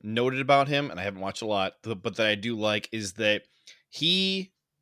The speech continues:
when, when it comes to his fifty fifty balls, he's,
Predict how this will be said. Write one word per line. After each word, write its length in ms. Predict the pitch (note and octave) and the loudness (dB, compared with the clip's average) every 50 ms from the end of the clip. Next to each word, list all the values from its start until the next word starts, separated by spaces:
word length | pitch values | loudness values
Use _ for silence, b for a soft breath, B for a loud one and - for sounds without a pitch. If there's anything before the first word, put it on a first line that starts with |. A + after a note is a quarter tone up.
| _ _ - | _ _ -18
when, 500 | B2+ A#2+ A2+ A2 B2 C3+ C3+ C3+ B2+ A#2 | -14 -12 -8 -2 0 0 0 0 -2 -4
when 120 | A#2+ A#2+ | -4 -4
it 60 | C3 | -2
comes 240 | - F3 E3+ F#3 - | -2 -2 -4 -4 -2
to 80 | - D#3+ | -2 -2
his 260 | C#3 A#2 - - - _ _ | -2 -2 -4 -10 -14 _ _
fifty 220 | - C3 A#2+ - A2 | -6 -6 -6 -4 -4
fifty 220 | A2+ A2+ G2+ A2 | -4 -4 -4 -6
balls, 440 | F2+ - F#2 F2 E2 D#2+ - - - _ _ _ _ _ _ _ - | -6 -6 -6 -4 -6 -6 -8 -10 -12 _ _ _ _ _ _ _ -10
he's, 580 | A#2 A#2 C#3+ D#3 E3 E3 D#3 C#3+ - - - | -6 -4 -2 -2 -2 -4 -4 -4 -4 -6 -6